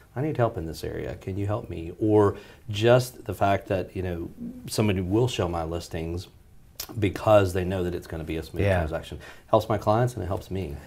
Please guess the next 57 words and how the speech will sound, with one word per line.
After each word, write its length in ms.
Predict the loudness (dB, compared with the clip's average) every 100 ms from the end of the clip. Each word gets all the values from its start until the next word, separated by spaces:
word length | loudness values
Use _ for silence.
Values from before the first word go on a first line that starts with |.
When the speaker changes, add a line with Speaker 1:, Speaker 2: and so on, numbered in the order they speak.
| -2
Speaker 2:
You 80 | 8
know, 60 | 10
I 60 | 12
think 180 | 10
that's 140 | 8 6
such 160 | 2
a 60 | 2
great 200 | 2 2
point. 320 | 4 2 2
We 140 | 0 2
talk 260 | 6 4
a 40 | 6
little 160 | 4
bit 220 | 4 0 -2
sometimes 400 | -4 0 0 0
in 60 |
the 60 | 2
new 180 | 4 4
agent 280 | 4 2 -4
training 440 | -2 0 -2 -4 -8 -20 -20 -2
that, 220 | 0 2
you 100 | 2
know, 100 | 2
and 100 | 4
maybe 280 | 4 6 4
other, 300 | 4 0 -2
in 100 | -6
some 160 | -4 0
of 100 | 2
the 120 | 2
other 160 | 2 0
sales 460 | -2 0 0 -2
professions 560 | -8 -8 -2 -2 0 0
out 200 | 0 2
there 160 | 0 2
where 160 | 2
it's 120 | 0 0
more 140 | 2
of 60 | 2
a 60 |
one 200 | 2 0
and 140 | 0 0
done 220 | -2 -2
kind 200 | -4 -6
of 60 | -4
thing. 360 | -4 -4 -6
Speaker 1:
Right. 180 | -6 -10 -8 2
Speaker 2:
You 160 | 2
can 140 | 4 4
get 120 | 6
away 240 | 6 4
with 220 | 4 0 -4
that 220 | 0 0 0
old 400 | 0 2 2 0
style 380 | 0 2 4 2
bulldog 540 | 2 2 2 0 0
negotiator. 760 | -2 -4 -4 -2 0 0 0